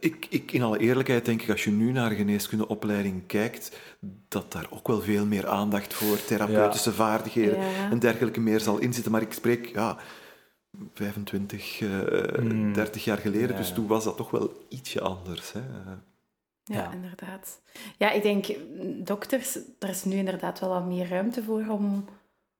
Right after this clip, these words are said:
Speaker 3: allee, om andere dingen erbij
Speaker 2: Iets
Speaker 3: te nemen,
Speaker 2: meer
Speaker 3: maar,
Speaker 2: wel,
Speaker 3: maar
Speaker 2: maar
Speaker 3: ik,
Speaker 2: ook
Speaker 3: ik
Speaker 2: niet,
Speaker 3: denk ook
Speaker 2: ja.
Speaker 3: nog niet zo heel veel, hoor. We zouden dat een keer moeten vragen.
Speaker 2: Hoewel dat, dat wel echt een g-, allee,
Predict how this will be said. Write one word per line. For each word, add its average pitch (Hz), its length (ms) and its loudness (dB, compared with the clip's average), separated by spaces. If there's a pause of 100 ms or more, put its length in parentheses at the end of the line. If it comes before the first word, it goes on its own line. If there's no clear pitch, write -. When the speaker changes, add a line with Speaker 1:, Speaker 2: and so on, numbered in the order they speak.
(400)
Speaker 3:
allee, 208 280 2
om 196 100 0
andere 220 280 2
dingen 220 200 4
erbij 196 160 4
Speaker 2:
Iets 214 100 0
Speaker 3:
te 220 120 2
nemen, 208 160 4
Speaker 2:
meer 104 80 6
Speaker 3:
maar, 104 80 4
Speaker 2:
wel, 107 220 4
Speaker 3:
maar - 100 -2
Speaker 2:
maar 196 120 2
Speaker 3:
ik, 98 80 2
Speaker 2:
ook - 140 -2
Speaker 3:
ik 214 80 0
Speaker 2:
niet, 190 160 0
Speaker 3:
denk 190 200 2
ook 202 60 4
Speaker 2:
ja. 190 100 2
Speaker 3:
nog 202 200 2
niet 208 260 4
zo 180 80 0
heel 180 360 0
veel, 180 320 -2
hoor. 202 260 -2
We 190 60 -6
zouden 180 220 -6
dat 180 100 -8
een 180 80 -12
keer 202 140 -10
moeten 196 280 -10
vragen. - 460 -12 (340)
Speaker 2:
Hoewel 110 200 4
dat, 113 140 4
dat 107 120 2
wel 107 140 6
echt - 280 0 (400)
een 107 200 -4
g-, 92 80 -8 (220)
allee, 95 300 -2